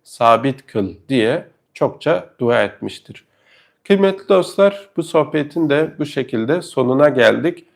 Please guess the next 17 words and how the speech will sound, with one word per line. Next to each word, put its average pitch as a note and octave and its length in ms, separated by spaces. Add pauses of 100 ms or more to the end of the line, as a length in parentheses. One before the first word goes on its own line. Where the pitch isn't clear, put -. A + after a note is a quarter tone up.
(400)
Ee, A2+ 400
beğenip E3 380
paylaşarak E3 720
başka C3 320
insanların C#3 680
da A#2 80
görüp B2 380
istifade A#2 600
etmesini C#3 480
sağlayabilirsiniz. A#2+ 1200 (560)
Recep-i D#3+ 400
Şerif D#3+ 340
sohbetlerinde C3 1000
bugün D3 400
iman C3+ 440
konusunu G#2+ 520
konuştuk. A2+ 600